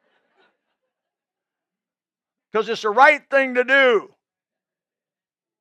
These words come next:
Why do you do what you do? It's the right thing to do. Why do you go to church? It's the right thing to do. It's not the most comfortable thing to do. It's not the most convenient thing to do.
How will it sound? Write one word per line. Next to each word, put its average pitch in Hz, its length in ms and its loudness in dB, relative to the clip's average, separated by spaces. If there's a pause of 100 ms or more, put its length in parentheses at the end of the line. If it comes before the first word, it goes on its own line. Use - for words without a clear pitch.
(200)
Why 277 120 0
do 359 60 -2
you 370 100 0
do 330 200 -2
what 277 180 -2
you 240 80 -10
do? 190 320 -2
It's 143 120 -16
the 202 60 -8
right 240 300 0
thing 262 220 -2
to 220 100 2
do. 160 420 -2 (920)
Why 320 100 -2
do 392 80 -4
you 339 80 0
go 294 160 6
to 262 100 0
church? 226 520 0
It's 175 120 -18
the 302 60 -12
right 370 320 0
thing 262 220 -4
to 220 100 2
do. 196 220 0
It's 160 100 -10
not 311 140 -4
the 339 80 -6
most 190 220 -6
comfortable 277 480 -2
thing 180 260 -8
to 147 100 -14
do. 147 480 -12 (760)
It's - 100 -14
not 311 160 -2
the 349 80 -4
most 277 180 -2
convenient 233 640 -4
thing 151 260 -12
to 143 80 -12
do. 143 560 -10